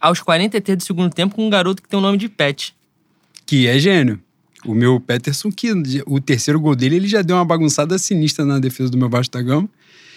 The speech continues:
Speaker 2: E, enfim, né? Flamengo campeão brasileiro, sub-dezessete, bicampeão brasileiro, não é isso, mãe?
Speaker 1: Bicampeão.
Speaker 2: Bicampeão brasileiro, sub-dezessete. Parabéns à molecada,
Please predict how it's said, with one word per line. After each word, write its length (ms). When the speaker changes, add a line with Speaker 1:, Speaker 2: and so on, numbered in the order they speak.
Speaker 2:
E, 380
enfim, 340
né? 360
Flamengo 560
campeão 480
brasileiro, 500
sub-dezessete, 920
bicampeão 600
brasileiro, 340
não 120
é 20
isso, 140
mãe? 160
Speaker 1:
Bicampeão. 340
Speaker 2:
Bicampeão 340
brasileiro, 380
sub-dezessete. 800
Parabéns 380
à 60
molecada, 720